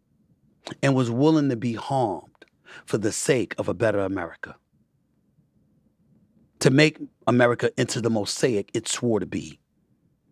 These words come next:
They want to disrespect Doctor Martin Luther King's holiday like that.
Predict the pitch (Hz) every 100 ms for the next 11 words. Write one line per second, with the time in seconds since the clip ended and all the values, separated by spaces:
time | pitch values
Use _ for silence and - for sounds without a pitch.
0 | _ _ _ _ _ _ _ _ _ _
1 | _ _ _ - _ _ _ _ _ _
2 | _ _ 139 160 151 139 117 92 131 -
3 | 117 - - 117 92 - 107 104 101 104
4 | 101 98 92 - 98 85 90 82 85 78
5 | - _ _ 90 80 80 80